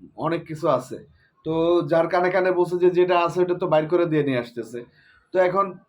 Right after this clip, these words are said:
ব্যাপারটা হলো ওইরকম। তো সাকিব ভাই সাবধান হবে নিশ্চয়ই, কারণ সাকিব ভাই কিন্তু একটা কথা বলছে, আপনারা এটা নোটিস করছেন কিনা জানি না, যে "আমি একটা লাইন শুনে রাজি হয়ে গেছি।"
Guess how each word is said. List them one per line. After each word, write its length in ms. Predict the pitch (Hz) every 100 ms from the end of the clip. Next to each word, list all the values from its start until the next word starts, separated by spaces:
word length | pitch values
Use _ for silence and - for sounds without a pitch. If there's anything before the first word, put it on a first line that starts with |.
| _ _ 147
ব্যাপারটা 460 | 143 170 185 185
হলো 200 | 196 214
ওইরকম। 500 | 208 185 170 147 143 - - _ _ _
তো 380 | - 170 170 170
সাকিব 400 | - 185 180 214
ভাই 340 | 190 202 208 - - _ _ _ _ _ _ _ _ _ _ -
সাবধান 460 | - 196 180 214
হবে 260 | 185 175 156
নিশ্চয়ই, 380 | 151 147 147 143
কারণ 240 | 160 156
সাকিব 340 | 151 160 185
ভাই 100 | 185
কিন্তু 200 | 180 180
একটা 180 | 185 180 175
কথা 260 | 156 175
বলছে, 300 | 170 156 -
আপনারা 240 | 135 143 147
এটা 140 | 147
নোটিস 360 | 131 135 151 -
করছেন 300 | 175 160 156
কিনা 140 | 156
জানি 260 | 139 131 123
না, 140 | 120
যে 300 | 120 147 139 - - _ 135
"আমি 160 | 151
একটা 500 | 123 156 147 - 190
লাইন 480 | 143 123 143 175 185
শুনে 360 | 175 180 170 156
রাজি 340 | 139 135 135
হয়ে 160 | 131 120
গেছি।" 320 | 107 -